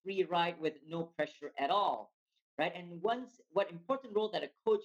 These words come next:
plays, or a supportive friend, or a boss, is to help people think through options, right? If pro-, option A gets stuck, what, what are my options for option B, option C, option D?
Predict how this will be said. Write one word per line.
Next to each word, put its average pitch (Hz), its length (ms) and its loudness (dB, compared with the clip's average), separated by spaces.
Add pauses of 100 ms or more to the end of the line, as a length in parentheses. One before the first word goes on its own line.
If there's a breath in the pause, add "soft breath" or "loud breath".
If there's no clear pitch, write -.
plays, 196 300 2
or 143 80 -4
a 131 60 -6
supportive - 580 -4 (100)
friend, 190 300 -2 (320)
or 151 100 4
a 151 60 4
boss, 175 560 0 (300)
is 185 240 2
to 190 120 -4
help 214 400 -4
people 190 400 -6
think 202 200 0 (100)
through 190 280 -2 (280)
options, - 500 -4
right? 156 160 0
If 165 120 -4 (360)
pro-, 180 300 0
option 190 300 0
A 185 120 4
gets - 240 -4
stuck, - 300 -2 (380)
what, 175 320 2
what 190 160 2
are 202 120 2
my 175 200 0
options 170 500 -6
for - 140 -6
option 165 400 -4
B, 170 320 -4
option - 300 -4 (180)
C, 170 240 -6
option 139 420 -8
D? 139 240 -6